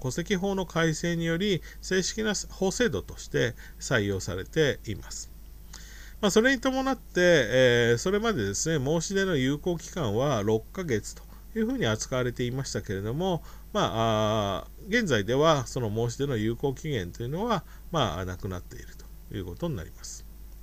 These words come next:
<clears throat> いずれにせよ、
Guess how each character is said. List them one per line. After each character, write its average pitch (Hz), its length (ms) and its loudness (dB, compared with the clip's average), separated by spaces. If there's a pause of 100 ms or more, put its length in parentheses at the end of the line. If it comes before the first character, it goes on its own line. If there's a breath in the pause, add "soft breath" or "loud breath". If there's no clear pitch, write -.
(640)
<clears throat> - 1700 -16
い 165 100 2
ず 214 120 2
れ 277 140 4
に 262 40 2
せ 277 140 6
よ、 143 240 6